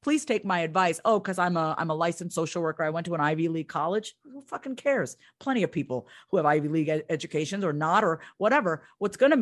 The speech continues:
make you respect and connect with what I have to say is me sharing exactly what I've been through and to hopefully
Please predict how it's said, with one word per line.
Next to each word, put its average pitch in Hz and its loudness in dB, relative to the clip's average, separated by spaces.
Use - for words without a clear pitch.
make 196 -4
you 180 2
respect - 0
and 180 -2
connect 196 0
with 185 -2
what 185 4
I 180 4
have 160 -2
to 170 -6
say 165 2
is 196 2
me 196 0
sharing 180 2
exactly 226 2
what 196 2
I've 185 2
been 269 -4
through 180 0
and 226 2
to 240 0
hopefully 208 0